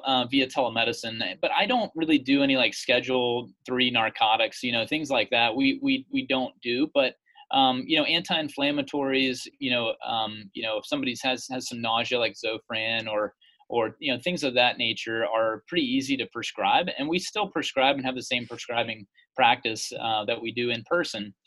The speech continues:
It's just I get a little bit more wary, and I think it's prudent to, to be more wary about, you know, narcotic prescriptions and things like that, especially in the world that we live in right now. We gotta be very careful about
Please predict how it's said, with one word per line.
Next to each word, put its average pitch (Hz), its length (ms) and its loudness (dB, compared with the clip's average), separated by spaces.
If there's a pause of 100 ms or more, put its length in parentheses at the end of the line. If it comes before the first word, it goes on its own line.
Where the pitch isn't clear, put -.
(280)
It's 147 100 4
just 170 160 4
I 160 120 6
get 175 140 4
a 151 60 6
little 156 260 4
bit 175 200 0
more 131 280 2
wary, 120 580 2
and 135 100 2
I 147 80 4
think 160 180 2
it's - 300 -2 (220)
prudent 139 380 6 (120)
to, 110 300 2 (160)
to 127 100 -2
be 123 180 2
more 117 240 0
wary 110 360 0
about, 110 380 4 (420)
you 123 100 0
know, 113 100 0
narcotic 113 580 4 (200)
prescriptions 139 640 -2
and 131 80 -4
things 131 180 -2
like 120 140 2
that, 123 140 4
especially 143 400 0
in 127 60 -2
the 113 80 0
world 110 300 0
that 104 120 2
we 104 80 -6
live 110 200 -2
in 110 100 -4
right 107 260 -4
now. 113 200 -2
We 113 80 -4
gotta 113 140 0
be 107 140 -6
very 104 180 -2
careful 107 360 -8
about 95 200 -6